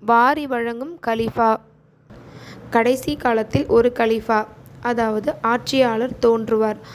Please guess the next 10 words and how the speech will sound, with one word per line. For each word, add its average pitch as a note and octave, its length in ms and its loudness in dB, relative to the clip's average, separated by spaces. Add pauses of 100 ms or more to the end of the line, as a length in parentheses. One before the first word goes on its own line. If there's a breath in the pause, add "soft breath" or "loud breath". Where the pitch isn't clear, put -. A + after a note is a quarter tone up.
(220 loud breath)
அவர் A3+ 320 0
எதையும் B3+ 480 0
எண்ணி C4 440 -4
பார்க்காமல் A3+ 760 -2
வாரி A3+ 440 2
வழங்குவார். A3 680 0 (340)
ஆதாரம் C#4 560 -2
நூல் A3+ 520 -4 (720 loud breath)
சஹீஹ் B3 560 4
முஸ்லிம். A3+ 540 0